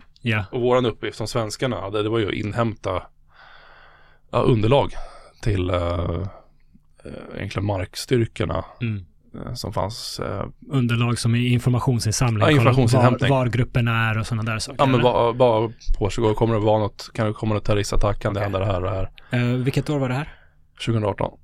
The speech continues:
Speaker 1: Tjugohundraarton, okej. Mm.
Speaker 2: Då fick jag äntligen komma iväg. Jag hade ju försökt åka iväg
Speaker 1: Mm.
Speaker 2: tidigare, men det har inte blivit, hade inte blivit av olika anledningar liksom.
Speaker 1: Mm.
Speaker 2: Eh, men det var ju liksom, och det var lite där, då var det ju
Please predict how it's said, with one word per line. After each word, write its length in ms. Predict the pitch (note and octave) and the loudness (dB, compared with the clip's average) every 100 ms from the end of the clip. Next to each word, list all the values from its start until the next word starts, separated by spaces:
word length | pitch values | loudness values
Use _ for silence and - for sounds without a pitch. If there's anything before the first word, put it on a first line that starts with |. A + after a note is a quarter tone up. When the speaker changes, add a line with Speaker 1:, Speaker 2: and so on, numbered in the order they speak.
| _ | _
Speaker 1:
Tjugohundraarton, 600 | - - A2 G2+ G2+ - G#2+ - | -14 -8 -6 -6 -8 -10 -12 -6
okej. 200 | A#2+ B2 - | -4 -4 -6
Mm. 140 | A2 C#3+ - - - _ _ - - | -6 -6 -10 -20 -20 _ _ -12 0
Speaker 2:
Då 100 | B2 | 4
fick 140 | A#2 A#2 | 6 4
jag 80 | |
äntligen 220 | G#2+ G#2 G#2 | 2 2 2
komma 160 | G#2 | 2
iväg. 220 | G2+ - | 2 2
Jag 40 | A2+ | 2
hade 120 | A2 | 4
ju 40 | G#2+ | 4
försökt 360 | G#2+ A2 - | 4 2 2
åka 160 | F#2 G2+ | -4 -2
iväg 300 | F2+ F2 F2 - - - | -4 -4 -6 -12 -18 -16
Speaker 1:
Mm. 140 | A#2 G2+ - | -12 -12 -6
Speaker 2:
tidigare, 300 | A2 F#2 F2+ | -4 0 0
men 100 | F2+ | 2
det 60 | G2+ | -2
har 60 | |
inte 140 | G2 E2+ | -2 -4
blivit, 220 | F#2 - | -4 -2
hade 160 | G#2 F#2+ | -2 -2
inte 100 | F2+ | -2
blivit 140 | F#2 | -2
av 140 | F#2+ F2+ | 0 -2
olika 260 | F2 F2 | -2 -4
anledningar 300 | F2 F#2 - | -4 -4 -6
liksom. 220 | - - _ _ - | -8 -12 _ _ -10
Speaker 1:
Mm. 180 | G#2+ G2 - _ _ _ _ - | -8 -10 -18 _ _ _ _ -12
Speaker 2:
Eh, 640 | - F2 E2+ - - - - - _ _ - - - - - - - _ _ _ _ _ _ _ - | -6 -6 -4 -4 -6 -6 -10 -16 _ _ -20 -20 -20 -20 -20 -20 -20 _ _ _ _ _ _ _ -2
men 120 | B2 | 2
det 60 | B2 | 4
var 60 | |
ju 60 | G#2+ | 4
liksom, 400 | G2 F#2+ F#2+ F#2 - | 2 -2 -4 -6 2
och 60 | |
det 60 | B2+ | 4
var 100 | C3+ | 6
lite 200 | B2 A2 | 4 2
där, 140 | G2 G#2 | 0 2
då 100 | B2 | 4
var 80 | |
det 60 | A#2 | 4
ju 140 | A#2 | 2